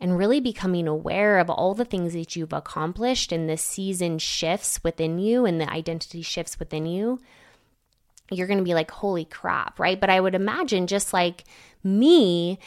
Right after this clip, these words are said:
when you look at those pockets and think about when you were in it, you weren't thinking like, "Oh, I'm quantum leaping right now," right? "I'm becoming a new version of myself." And we have to remind ourselves of that. And sometimes when you're in a season of growth that's so big,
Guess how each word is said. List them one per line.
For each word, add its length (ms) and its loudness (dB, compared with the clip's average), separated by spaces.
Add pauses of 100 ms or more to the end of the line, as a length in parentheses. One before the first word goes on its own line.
(140)
when 120 2
you 140 6
look 400 4
at 260 0
those 200 2
pockets 920 2
and 260 0
think 200 0
about 320 4
when 180 6
you 140 4
were 260 2
in 220 4
it, 160 2
you 160 0
weren't 240 2
thinking 480 0
like, 260 -4
"Oh, 140 6
I'm 160 4
quantum 560 2
leaping 360 -2
right 200 -6
now," 260 -6
right? 240 4
"I'm 220 4 (240)
becoming 420 8
a 60 6
new 200 4
version 380 2
of 80 0
myself." 680 -2 (460)
And 800 4
we 140 -4
have 180 4
to 120 2
remind 500 4
ourselves 480 -2
of 140 -6
that. 440 -4
And 180 0
sometimes 400 4
when 140 2
you're 140 4
in 180 0
a 100 4
season 400 0
of 200 -2
growth 540 2
that's 220 -2
so 460 4
big, 560 0